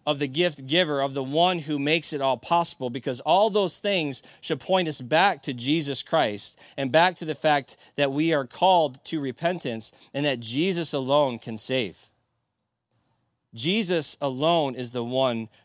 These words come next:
who saves. And so we see these two forms of salvation here, physical and spiritual. Both were accepted by faith. That's what Peter said. He says, "Rise and walk,"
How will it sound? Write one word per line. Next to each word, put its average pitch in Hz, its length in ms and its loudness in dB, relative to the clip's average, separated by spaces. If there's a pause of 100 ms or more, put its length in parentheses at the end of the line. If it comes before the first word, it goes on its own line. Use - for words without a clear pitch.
who 127 160 -4
saves. 104 800 -4 (1040)
And 131 100 -6
so 160 140 4
we 143 100 2
see 185 340 2
these 160 240 2
two 185 420 2 (160)
forms 156 440 2
of 127 180 -6
salvation 139 680 0
here, 104 300 -8
physical 143 520 -2
and 131 260 -4
spiritual. 113 640 -6 (240)
Both 190 540 6
were 185 160 0
accepted 185 500 -2
by 170 160 2
faith. 151 560 -4 (1200)
That's 151 200 0
what 165 120 2
Peter 156 280 0
said. 180 320 4
He 123 60 -2
says, 120 200 -6
"Rise 143 280 2
and 151 100 -4
walk," 147 340 0